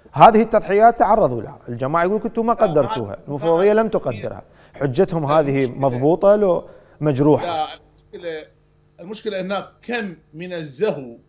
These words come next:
Speaker 2: والاعتداد المبالغ به والمفرط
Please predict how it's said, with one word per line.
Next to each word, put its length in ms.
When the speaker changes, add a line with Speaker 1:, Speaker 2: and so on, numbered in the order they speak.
Speaker 2:
والاعتداد 920
المبالغ 640
به 240
والمفرط 720